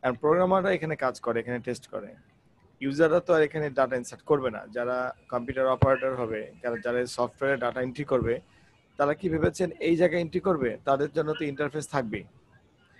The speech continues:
তো তাদের জন্য ইন্টারফেসটা আমরা জাভাতে কিংবা Visual বেসিকে অথবা সি শার্পে অথবা, আহ, Visual সি প্লাস প্লাসে design করব, পিএইচপিতে অথবা এসপি ডট নেটে।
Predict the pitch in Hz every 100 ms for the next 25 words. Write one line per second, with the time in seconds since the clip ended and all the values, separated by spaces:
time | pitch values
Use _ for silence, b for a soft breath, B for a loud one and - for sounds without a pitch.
0 | b _ - 131 127 139 139 190 180 190
1 | 175 156 170 175 160 165 151 151 131 135
2 | 127 139 156 151 139 135 131 131 131 127
3 | 117 135 135 135 143 131 143 135 120 127
4 | - 143 143 143 123 139 135 - _ b
5 | b b 139 139 147 139 - - 131 123
6 | 123 120 123 143 139 - 143 143 131 -
7 | 139 131 143 127 120 113 101 95 98 143
8 | 135 - 123 131 127 - B B B -
9 | 139 147 143 135 - 139 135 120 117 107